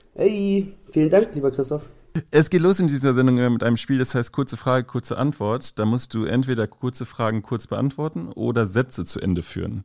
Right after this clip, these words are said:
Speaker 1: Mhm.
Speaker 2: Es geht los. Äh, in der Öffentlichkeit zu stehen ist?
Speaker 1: Mein Beruf und manchmal nervig.
Speaker 2: Erfolg ist?
Speaker 1: Nebensächlich.
Speaker 2: Meine liebste Art zu reisen ist?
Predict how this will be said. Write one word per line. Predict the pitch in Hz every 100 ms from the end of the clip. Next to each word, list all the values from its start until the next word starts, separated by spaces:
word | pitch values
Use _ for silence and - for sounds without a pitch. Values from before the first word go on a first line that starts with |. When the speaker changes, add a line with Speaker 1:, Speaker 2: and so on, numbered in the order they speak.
| -
Speaker 1:
Mhm. | 117 202 127 104
Speaker 2:
Es | 127 135
geht | - 135 123
los. | 139 123 92 - 139 127 -
Äh, | 117 110
in | 117 127
der | 139
Öffentlichkeit | - - 147 143 - 139 -
zu | 131
stehen | - 139 127 123
ist? | - 143 - - - _ _ _ -
Speaker 1:
Mein | 147 120 110 110
Beruf | 101 120 120 185 240 -
und | 392 151
manchmal | - - - 208 196 190 185 - - _ _
nervig. | 151 131 120 117 - - - _ -
Speaker 2:
Erfolg | 110 - 120 147 -
ist? | 120 135 - - _ _ _ _
Speaker 1:
Nebensächlich. | - 170 165 135 123 120 117 - - _ - _
Speaker 2:
Meine | 101 113 117 110 104
liebste | 101 123 - 95
Art | 98 -
zu | 104
reisen | 101 104 123 127
ist? | 123 127 - - -